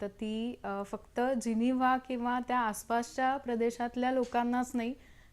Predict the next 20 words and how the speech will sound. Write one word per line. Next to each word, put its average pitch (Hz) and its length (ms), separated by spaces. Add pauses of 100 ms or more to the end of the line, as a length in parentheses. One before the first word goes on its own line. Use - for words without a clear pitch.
(120)
तर 254 80
सगळ्याच 247 640
मराठी 262 440
लोकांना 254 380
हे 254 340
नक्कीच 233 380
प्रेरणादायी 226 640
आहे 185 280
की 214 200
अशा 202 240
पद्धतीने 226 760 (380)
मराठी 277 440
लोकांसाठी 254 640
म्हणून 240 440 (380)
आपलं 233 320
मराठीपण 240 720
जपण्यासाठी, 226 760
मराठी 202 460
संस्कृती 247 580
जपण्यासाठी 226 880